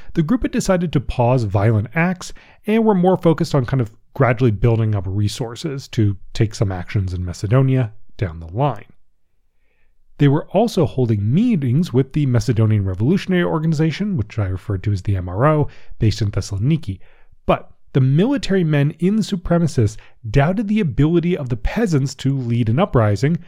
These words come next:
which was something that the more idealistic M R O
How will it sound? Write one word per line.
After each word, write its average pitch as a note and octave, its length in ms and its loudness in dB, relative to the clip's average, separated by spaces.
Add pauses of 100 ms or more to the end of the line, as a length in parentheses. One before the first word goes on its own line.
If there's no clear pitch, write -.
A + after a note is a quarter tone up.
(240)
which - 180 -4
was C3+ 340 2
something C3+ 340 0
that A#2+ 120 -2
the A#2+ 80 0
more A#2+ 220 2
idealistic B2 680 0
M C3+ 180 -2
R A2+ 220 2
O D#3 380 2